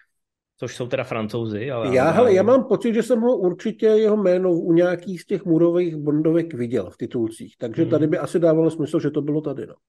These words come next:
Speaker 1: No a ještě si zapomněl, že u tohohle efektu je, u tohohle kaskadérského kousku je takový zvukový efekt,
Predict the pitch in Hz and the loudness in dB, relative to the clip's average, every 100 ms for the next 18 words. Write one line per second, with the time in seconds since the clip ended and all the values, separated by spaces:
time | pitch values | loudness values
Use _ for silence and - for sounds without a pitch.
0 | _ 120 107 113 143 170 180 196 160 180 | _ -10 -8 -6 -6 -4 -2 -2 -2 -2
1 | 190 180 160 165 165 180 151 160 156 170 | -2 -2 -2 -2 0 -2 -4 -6 -8 -6
2 | 170 165 151 156 - - 131 120 123 123 | -4 -4 -6 -10 -10 -10 -10 -10 -12 -12
3 | 131 131 139 156 143 - 135 131 156 156 | -8 -4 -4 -4 -4 -4 -4 -4 -4 -4
4 | 135 160 151 175 147 151 185 160 - - | -6 -6 -2 -2 -2 -2 -2 -2 -6 -10